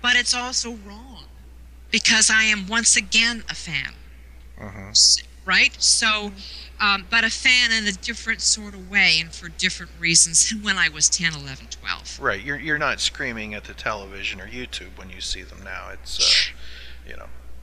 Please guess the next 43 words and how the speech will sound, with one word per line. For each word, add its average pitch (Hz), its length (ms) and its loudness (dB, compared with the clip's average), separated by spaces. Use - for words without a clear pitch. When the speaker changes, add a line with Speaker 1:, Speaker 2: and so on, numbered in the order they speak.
Speaker 1:
A 202 60 -2
little 302 240 2
more 208 160 -2
mature, 156 400 0
yeah, 139 160 -4
I 156 80 -8
would 156 140 -8
say - 160 -2
so. - 320 0
Speaker 2:
Slightly, 117 300 -2
but 139 180 -8
not 175 240 -2
much, - 480 -8
let's 104 160 -12
be - 140 -18
honest. - 360 -8
Speaker 1:
<laughs> - 100 2
Speaker 2:
Um, 135 540 2
I 131 60 -2
mean, 123 100 -8
Speaker 1:
Well, 285 120 2
Speaker 2:
we, 285 60 2
Speaker 1:
I - 60 0
Speaker 2:
we 151 80 4
Speaker 1:
did, 139 80 8
Speaker 2:
are 139 60 10
Speaker 1:
I 147 60 10
did - 80 2
Speaker 2:
doing 131 240 0
a - 20 0
Speaker 1:
have 120 100 0
the 120 80 0
Speaker 2:
Monkees 117 60 -2
Speaker 1:
moment 120 300 -4
when - 100 -4
I 190 140 0
finally 226 340 -2
Speaker 2:
podcast. 240 160 -8
Speaker 1:
heard 240 160 -6
their 220 100 -10
music 233 380 -8
in 214 60 -2
stereo. 220 460 0